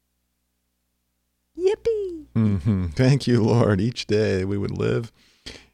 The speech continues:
Speaker 2: in your presence, your kingdom, Jesus as our good shepherd. Wow. Even Charlie here is,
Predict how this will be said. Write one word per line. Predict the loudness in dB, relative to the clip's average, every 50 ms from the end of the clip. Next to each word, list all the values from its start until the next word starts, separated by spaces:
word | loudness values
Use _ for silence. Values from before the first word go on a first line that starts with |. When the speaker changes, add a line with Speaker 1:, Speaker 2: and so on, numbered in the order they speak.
| _ _
Speaker 2:
in | -12 -10 -8
your | -8 -10 -10
presence, | -8 -6 -4 -2 0 0 0 0 -2 -2 -4 -4 -8 -8 -10 -14 _ _ _ _ _ _ _ _ _
your | -12 -12 -12 -12 _
kingdom, | -6 -4 -4 -2 -2 -2 -2 -2 -4 -6 -8 _ _ _ _ _ _ _ _ _ _ _
Jesus | -6 -4 -4 -4 -4 -6 -8 -8 -8
as | -10 -8
our | -8 -8 -8
good | -6 -8 -8 -8
shepherd. | -8 -10 -8 -8 -8 -6 -8 -8 -8 -8 -10 -14 _ _ _ _ _ _ _ -14 -14 -14 _ _ _ _ _ _
Wow. | -8 -6 -4 -4 -4 -4 -6 -6 -8 -10
Even | -10 -10 -8 -6 -6 -8
Charlie | -8 -6 -4 -2 -2 -2 -2 -2 -4 -6
here | -6 -6 -6 -4 -4 -4
is, | -6 -6 -8 -10 -16